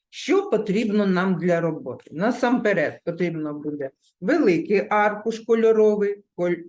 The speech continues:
колір вибираєте ви. Також потрібні будуть половинки аркушів А чотири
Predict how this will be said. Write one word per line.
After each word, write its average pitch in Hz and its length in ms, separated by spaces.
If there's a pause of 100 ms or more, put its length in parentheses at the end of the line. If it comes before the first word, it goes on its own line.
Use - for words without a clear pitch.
колір 202 400
вибираєте 175 840
ви. 165 360 (1800)
Також 320 420 (1120)
потрібні 220 600
будуть 175 760 (380)
половинки 170 840
аркушів 196 840
А 233 160
чотири 226 760